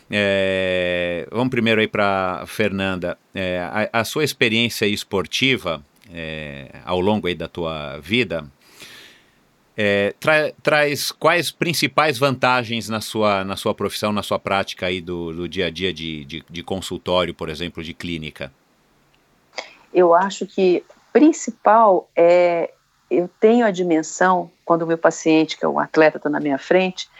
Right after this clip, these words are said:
Speaker 2: do quanto é importante o exercício físico, aquele esporte pra aquela pessoa na vida dela, no equilíbrio físico e mental.
Speaker 1: Ah,
Speaker 2: E,
Speaker 1: verdade.
Speaker 2: porque isso pra mim <laughs> é importante também. E, e convivendo por outro lado com os meus colegas médicos,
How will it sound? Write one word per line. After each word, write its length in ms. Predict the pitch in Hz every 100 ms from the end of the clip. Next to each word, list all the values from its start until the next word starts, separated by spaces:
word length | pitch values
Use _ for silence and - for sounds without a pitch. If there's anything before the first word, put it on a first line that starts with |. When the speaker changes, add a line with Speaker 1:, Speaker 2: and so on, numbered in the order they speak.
| - - -
Speaker 2:
do 100 | 196
quanto 400 | - 269 277 226
é 60 |
importante 960 | 196 190 170 - 190 196 196 - 147 -
o 340 | 165 160 156 160
exercício 480 | 180 180 180 -
físico, 400 | 165 - 175 175
aquele 240 | 175 170 175
esporte 460 | - - 165 165
pra 80 | -
aquela 220 | - 160
pessoa 420 | 170 175 - 165 170
na 140 | 185
vida 360 | 170 196 175 160
dela, 300 | 156 165 170
no 80 |
equilíbrio 500 | 175 - 165 156 147 156
físico 480 | - 220 226 -
e 20 | 226
mental. 560 | 233 226 156 147 147 _ _ _ -
Speaker 1:
Ah, 200 | - 80
Speaker 2:
E, 60 | -
Speaker 1:
verdade. 340 | - 170 - -
Speaker 2:
porque 540 | 180 180 165 180 -
isso 240 | - 185 -
pra 180 | 202
mim 340 | 185 214 208 -
<laughs> 20 |
é 220 | 180 - 190
importante 580 | 185 170 160 160 -
também. 400 | 175 165 151 143 - - - -
E, 340 | 170 175 160 -
e 120 | 160
convivendo 500 | - 190 170 185 185
por 200 | 180 190
outro 380 | 185 196 202 196
lado 300 | 165 156 151
com 80 | -
os 140 | 165 165
meus 180 | 160 -
colegas 480 | 160 160 151 147
médicos, 720 | 151 165 196 185 156 - 143